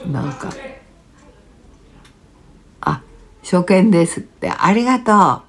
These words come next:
う。ごめんね。竹島の日。え、二月二十二日は竹島の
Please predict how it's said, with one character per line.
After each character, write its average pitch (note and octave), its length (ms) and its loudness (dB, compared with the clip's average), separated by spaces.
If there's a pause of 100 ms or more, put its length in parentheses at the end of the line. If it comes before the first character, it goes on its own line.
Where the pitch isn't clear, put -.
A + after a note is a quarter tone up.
(520)
う。 - 20 -20
ご D#3 140 0
め F3+ 160 2
ん F#3 80 4
ね。 G3+ 260 0 (300)
竹 D3+ 340 2
島 E3+ 300 2
の E3 160 0
日。 - 340 -8 (560)
え、 B2+ 260 -4 (680)
二 G3+ 160 6
月 G3+ 280 4
二 F3 280 4
十 D3+ 180 4
二 C#3 200 2
日 C#3+ 380 2
は A2+ 340 -2 (340)
竹 D#3 320 2
島 D#3 420 2
の E3 300 4